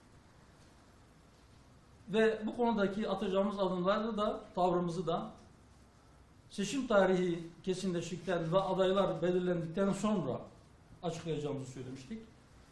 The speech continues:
Bugün toplantıda arkadaşlarımızla bu konuyu konuştuk ve bir karara vardık.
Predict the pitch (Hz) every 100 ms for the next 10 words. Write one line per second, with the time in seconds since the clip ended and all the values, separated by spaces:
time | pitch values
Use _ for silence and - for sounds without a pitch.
0 | - - - - 285 240 226 226 226 196
1 | 175 170 208 - - - - - - -
2 | - - - - - - 208 214 196 185
3 | 190 185 165 175 190 180 160 160 214 220
4 | - 226 226 - - - - - - -
5 | 180 202 226 208 185 175 - - -